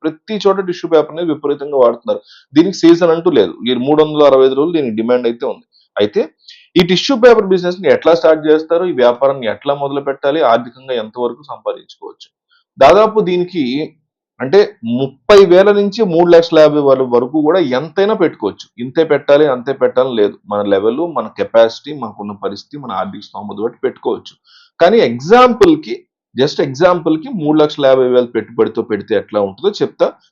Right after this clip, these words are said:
దాన్ని మీరు ముప్పై వేలకు కూడా అన్వయించుకోవచ్చు, పెద్ద నష్టమేం లేదు. So ఈ మూడు లక్షల యాభై వేలతో కూడా పెడితే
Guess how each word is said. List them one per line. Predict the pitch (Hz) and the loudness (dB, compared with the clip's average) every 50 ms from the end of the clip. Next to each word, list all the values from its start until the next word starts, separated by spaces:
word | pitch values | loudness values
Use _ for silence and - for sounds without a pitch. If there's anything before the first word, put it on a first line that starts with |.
| _ - | _ 0
దాన్ని | 143 165 175 180 | 2 2 2 2
మీరు | 196 196 | 0 0
ముప్పై | 175 147 135 - - 156 | 0 -2 -4 -2 0 2
వేలకు | 151 151 143 151 147 | 4 4 2 2 0
కూడా | 156 160 151 | 0 -2 -2
అన్వయించుకోవచ్చు, | 131 120 123 131 135 127 120 113 - - 92 90 - - - _ - | -2 -2 -4 -6 -6 -8 -8 -10 -12 -10 -10 -10 -10 -14 -20 _ -14
పెద్ద | 95 92 90 98 | -14 -12 -10 -10
నష్టమేం | 101 98 95 95 - - 110 110 101 | -10 -10 -10 -14 -14 -12 -10 -10 -10
లేదు. | 85 82 80 82 - _ _ _ _ _ _ _ _ _ - - | -10 -12 -14 -16 -18 _ _ _ _ _ _ _ _ _ 0 2
So | 202 196 175 170 175 190 190 - _ _ _ _ _ _ _ _ _ _ _ _ - | 4 6 6 6 6 4 2 -2 _ _ _ _ _ _ _ _ _ _ _ _ -8
ఈ | 139 151 190 | -6 -4 -2
మూడు | 208 208 180 165 175 220 214 220 | 0 0 0 0 0 0 2 2
లక్షల | 214 214 - - 196 190 | 2 0 0 -2 0 0
యాభై | 196 190 175 175 170 185 180 | 2 4 4 4 4 4 4
వేలతో | 180 180 175 170 175 175 - 175 170 | 4 6 6 4 4 2 0 0 0
కూడా | 170 - 170 160 156 | 0 0 2 2 2
పెడితే | 151 151 - 98 95 98 - - 185 226 349 | 2 0 -2 -6 -6 -6 -6 -2 -2 -2 -2